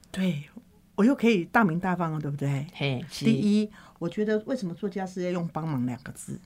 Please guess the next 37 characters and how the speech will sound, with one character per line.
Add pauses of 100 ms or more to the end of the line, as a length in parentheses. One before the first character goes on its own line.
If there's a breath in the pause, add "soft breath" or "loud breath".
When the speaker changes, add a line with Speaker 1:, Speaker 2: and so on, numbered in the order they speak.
(760)
Speaker 1:
这
个
应
该
是
大
家
都
要
做
的。
Speaker 2:
我，
我，
我
觉
得
家
事
会
变
成
帮
忙，
就
是
Speaker 1:
是。
Speaker 2:
因
为
两
个
人
已
经
有
了
一
种